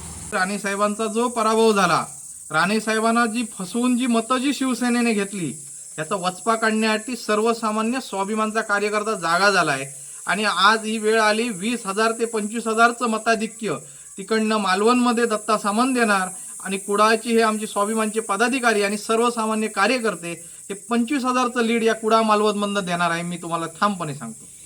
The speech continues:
आजच्या परिस्थितीमध्ये शिवसेनेने त्या दिवशी पालकमंत्र्यांनी सांगितलं की पाच टक्के इथे स्वाभिमान शिल्लक ठेवणार नाही.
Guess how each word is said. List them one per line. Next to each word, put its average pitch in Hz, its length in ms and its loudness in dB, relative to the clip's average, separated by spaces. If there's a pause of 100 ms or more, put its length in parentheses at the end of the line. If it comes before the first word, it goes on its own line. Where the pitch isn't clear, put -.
(500)
आजच्या 180 400 -2
परिस्थितीमध्ये 220 1000 0 (280)
शिवसेनेने 226 800 0
त्या 214 200 -4
दिवशी 214 280 -4
पालकमंत्र्यांनी 208 760 -2
सांगितलं 208 580 -4
की 170 160 -12
पाच 220 400 0
टक्के 220 340 -2
इथे 202 300 -4
स्वाभिमान 190 440 -4
शिल्लक 233 280 0
ठेवणार 180 460 -4
नाही. - 120 -8